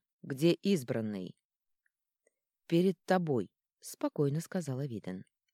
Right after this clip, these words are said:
«Это я». «Но мне говорили о другом». Она прищурилась.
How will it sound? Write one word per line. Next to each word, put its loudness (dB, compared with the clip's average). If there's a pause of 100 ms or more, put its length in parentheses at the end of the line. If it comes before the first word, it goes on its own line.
«Это 2
я». -2 (800)
«Но -4
мне 0
говорили 2
о 2
другом». 4 (560)
Она -4
прищурилась. -10